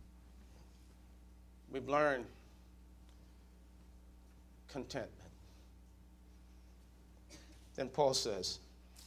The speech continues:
he says that I can do all things through Christ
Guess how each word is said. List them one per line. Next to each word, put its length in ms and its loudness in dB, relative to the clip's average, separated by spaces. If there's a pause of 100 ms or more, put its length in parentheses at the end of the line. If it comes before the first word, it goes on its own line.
(1400)
he 100 2
says 540 12
that 300 6 (4000)
I 160 12
can 220 8
do 160 8
all 260 12
things 600 -2 (2250)
through 280 0
Christ 600 4